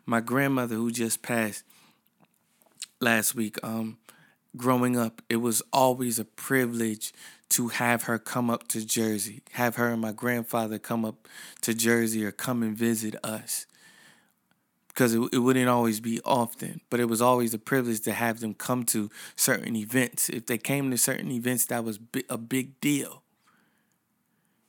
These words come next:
You know, it's like, "Oh, wow, they're here. That's amazing that they're, that they're with us." Imagine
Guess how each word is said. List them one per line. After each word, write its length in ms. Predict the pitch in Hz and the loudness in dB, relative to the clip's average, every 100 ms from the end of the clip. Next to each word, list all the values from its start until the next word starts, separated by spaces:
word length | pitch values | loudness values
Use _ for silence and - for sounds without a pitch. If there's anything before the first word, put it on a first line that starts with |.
| - | -4
You 200 | 120 113 | 2 2
know, 180 | 117 | 2
it's 140 | - 110 | 0 -6
like, 100 | 101 | -4
"Oh, 140 | 127 | -4
wow, 360 | 139 131 123 104 | -2 -2 -2 -2
they're 260 | 113 131 | -2 -2
here. 500 | 120 - 135 123 104 | -4 -4 0 0 0
That's 240 | 110 117 - | -4 -4 -4
amazing 500 | 113 131 131 117 110 | -2 2 2 2 -2
that 180 | 110 104 | -6 -6
they're, 180 | 107 98 - - | -8 -10 -14 -14
that 160 | - 101 | -12 -6
they're 160 | 104 | -6
with 300 | 98 123 131 | 0 0 0
us." 120 | 107 101 - - | -4 -8 -10 -8
Imagine 760 | - 120 127 135 131 127 123 113 | 0 4 6 4 2 0 0 -2